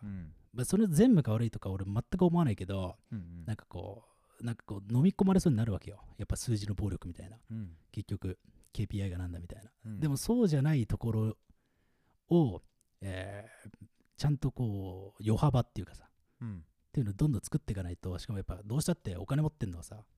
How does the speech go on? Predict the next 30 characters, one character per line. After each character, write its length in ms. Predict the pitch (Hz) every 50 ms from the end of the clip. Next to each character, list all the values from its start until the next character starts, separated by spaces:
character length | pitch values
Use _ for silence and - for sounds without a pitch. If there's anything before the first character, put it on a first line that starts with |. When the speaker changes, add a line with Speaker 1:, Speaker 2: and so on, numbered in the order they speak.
| _ _ _ _ _
Speaker 2:
そ 60 | - 95
の 80 | - -
広 180 | - 123 123
告 160 | - 131 123 - _ _ _ _ _ _ _ _ -
側 340 | 135 113 - 110 101 98
っ 40 | 95
て 140 | - - 95
い 20 |
う 20 | -
か 80 | -
さ、 160 | - - - - _ _ _ _
Speaker 1:
は 120 | - 110 95
い。 20 | 80
Speaker 2:
そ 80 | -
の 80 | 98 87
企 180 | - - 113
業 140 | 110 107 107
側 160 | 101 107 107
だ 60 | 101 101
っ 40 |
た 100 | - - 92
り 40 | -
す 80 | 107
る 60 | 104
か 100 | 98 -
ら、 100 | - 85
Speaker 1:
う 20 | 90
ん 40 |
う 20 |
ん。 20 | 90